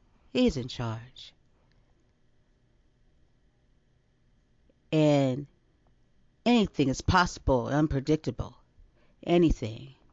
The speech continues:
Nothing is solid and concrete. Nothing is solid and, and concrete when it comes to the questionable things.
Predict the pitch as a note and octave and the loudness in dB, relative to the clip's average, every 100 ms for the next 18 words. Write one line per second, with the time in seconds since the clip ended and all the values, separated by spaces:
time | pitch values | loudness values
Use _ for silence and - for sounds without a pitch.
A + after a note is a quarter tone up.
0 | _ E3 E3+ E3 D3+ D3 E3+ D3 C#3 B2 | _ -2 0 0 0 0 0 2 0 -4
1 | - C#3 B2+ - C3 - _ _ _ _ | -2 -2 -2 -6 -8 -8 _ _ _ _
2 | _ _ _ D3 C#3+ - C3+ B2+ - - | _ _ _ 0 0 -2 -10 -14 -18 -20
3 | _ _ C#3 - C#3+ C3+ C3 C3 - C3+ | _ _ -6 -2 0 2 0 -6 -6 -6
4 | B2 D3 C#3 B2+ C#3+ A#2+ B2+ B2 C#3+ C3 | -4 -4 -4 -4 -6 -4 -6 -6 -6 -6
5 | - - D3 C3 B2+ A#2+ - - - _ | -8 -10 -6 -4 -4 -8 -14 -20 -20 _
6 | _ _ _ _ _ _ _ _ _ - | _ _ _ _ _ _ _ _ _ -10
7 | C3 - C#3+ - - C3 C3 B2 C3 B2 | -8 -4 -4 -4 -6 -4 -4 -4 -2 -2
8 | A#2 A2+ - - - - | -2 -6 -12 -10 -12 -8